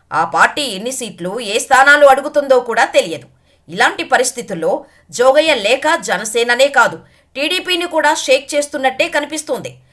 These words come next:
"ఈ ఫిట్టింగులు ఏంటిరా బాబు?" అంటూ రెండు పార్టీల నేతలు తలలు పట్టుకుంటున్నారు. హరిరామ జోగయ్య ఆరు పార్లమెంటు స్థానాలు, నలభై ఒక్క అసెంబ్లీ స్థానాలు తీసుకోవాలంటూ పవన్ కళ్యాణ్కు లేఖ రాశారు.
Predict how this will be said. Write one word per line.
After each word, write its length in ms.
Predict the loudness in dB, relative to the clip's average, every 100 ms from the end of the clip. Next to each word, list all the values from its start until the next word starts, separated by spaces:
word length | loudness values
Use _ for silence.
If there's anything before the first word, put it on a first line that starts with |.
| _ _ _
"ఈ 120 | -6
ఫిట్టింగులు 480 | -6 -6 -6 -4 -4
ఏంటిరా 380 | -2 -2 2 2
బాబు?" 480 | 4 2 0 -4 -10 -6
అంటూ 420 | -6 -2 -2 -2 -10 _ -4
రెండు 260 | -2 -2 0
పార్టీల 480 | 4 4 4 0
నేతలు 340 | 2 0 0 -2
తలలు 400 | 0 0 2 0
పట్టుకుంటున్నారు. 680 | -2 -6 -10 -12 -6 -6 -8 _ _ _ _ 0
హరిరామ 420 | 2 4 6 4
జోగయ్య 520 | 4 4 6 6 4 2
ఆరు 260 | 2 2
పార్లమెంటు 600 | 0 0 2 2 -2 -4
స్థానాలు, 580 | -2 -2 0 0 -2 -4
నలభై 360 | -4 -2 0 0
ఒక్క 160 | 0
అసెంబ్లీ 440 | -4 -4 -4 -4 -4
స్థానాలు 420 | 0 4 4 4
తీసుకోవాలంటూ 920 | -4 -10 -4 0 2 2 2 -4 -6 -12 _ _ 0
పవన్ 240 | 2 2
కళ్యాణ్కు 480 | 2 4 2 2 -4
లేఖ 280 | -2 0 2
రాశారు. 420 | 0 -2 -8 -14